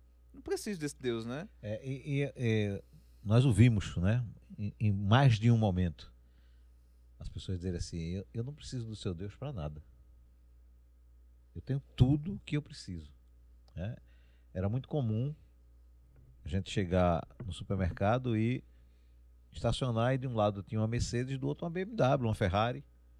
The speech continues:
Speaker 2: né? Não existe a questão da, da pobreza,
Speaker 1: Uhum.
Speaker 2: né? Na Croácia, é,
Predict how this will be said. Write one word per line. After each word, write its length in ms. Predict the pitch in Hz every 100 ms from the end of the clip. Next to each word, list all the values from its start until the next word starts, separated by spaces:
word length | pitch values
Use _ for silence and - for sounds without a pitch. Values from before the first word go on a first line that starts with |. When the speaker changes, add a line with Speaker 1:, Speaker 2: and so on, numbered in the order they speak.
| - - - _ -
Speaker 2:
né? 180 | 87 - - - - - - - - _ -
Não 280 | 107 143 165
existe 520 | 117 107 147 - 117
a 60 | 101
questão 680 | 104 - - 101 98 87 -
da, 260 | 67 82 -
da 160 | 80
pobreza, 680 | - 120 73 82 85 73 71 - -
Speaker 1:
Uhum. 420 | 123 120 123 107 135 -
Speaker 2:
né? 240 | 78 107 - - - - - - - - - - -
Na 240 | - 87 92
Croácia, 680 | - 92 92 117 - 87 - - - - - - - - - 107
é, 680 | 85 85 85 82 82 78